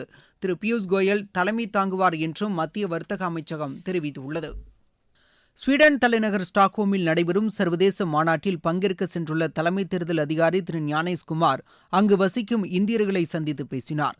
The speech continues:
அப்போது வெளிநாடுகளில் வசிக்கும் இந்தியர்கள்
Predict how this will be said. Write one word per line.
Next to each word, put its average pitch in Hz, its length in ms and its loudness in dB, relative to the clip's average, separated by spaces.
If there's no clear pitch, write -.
அப்போது 226 400 6
வெளிநாடுகளில் 233 720 4
வசிக்கும் 208 380 -2
இந்தியர்கள் 196 520 0